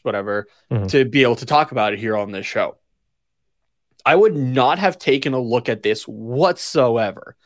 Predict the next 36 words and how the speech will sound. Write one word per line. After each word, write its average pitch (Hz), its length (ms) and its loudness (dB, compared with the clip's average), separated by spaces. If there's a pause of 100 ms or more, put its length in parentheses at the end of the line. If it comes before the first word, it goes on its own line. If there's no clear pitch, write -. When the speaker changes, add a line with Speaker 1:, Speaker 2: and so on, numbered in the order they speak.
(180)
Speaker 1:
if 127 140 -2
I 127 100 6
did 127 120 0
not 113 200 -2
have 107 180 -4
to 110 80 -20
talk 92 280 -8
about - 340 -14
it. - 120 -20 (180)
Speaker 2:
Yeah. 101 180 0 (960)
Speaker 1:
Because 151 280 2
it 143 60 2
was 135 180 0
just 143 280 -2
a, 123 280 -2 (560)
even 226 200 -2
to 330 100 -4
just 240 160 -8
have 165 300 2
it 175 120 0
on 135 300 -4
in, 127 540 -8 (120)
like, 127 140 -6
the - 80 -2
background 120 580 -2
for 117 100 -8
portions 113 680 -8 (400)
as 117 680 -2
I 123 100 -2
was 123 120 -4
trying 120 240 -2
to 117 60 -6
do, 110 480 -4
like, 104 160 -6
some 113 160 -8
homework 120 540 -6